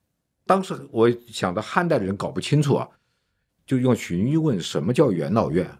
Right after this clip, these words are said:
我们就说就是一朝廷，朝会的时候杀人，<laughs> 不，这不可思议，简直是，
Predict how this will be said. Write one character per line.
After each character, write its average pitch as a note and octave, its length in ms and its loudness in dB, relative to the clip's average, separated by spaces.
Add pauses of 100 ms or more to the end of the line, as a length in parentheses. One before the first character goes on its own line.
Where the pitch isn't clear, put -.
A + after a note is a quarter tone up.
(440)
我 D#2+ 260 2
们 D2+ 240 0
就 E2 180 -10
说 E2 240 -6 (140)
就 A2+ 240 2
是 G#2 160 -8
一 F2+ 80 -8
朝 A2 380 4
廷， - 360 -2 (640)
朝 A#2+ 460 -2
会 F4+ 260 4
的 C#3+ 140 -4
时 G2+ 160 -10
候 C#3+ 180 -2
杀 E3+ 340 -2
人， A#2 600 0 (120)
<laughs> - 200 -20 (180)
不， D#4 80 -4
这 C#4+ 140 -4
不 - 140 4
可 - 340 -4
思 G#3+ 320 -2
议， G#3 180 4
简 B2 240 -2
直 G#2+ 120 0
是， A#2+ 120 -2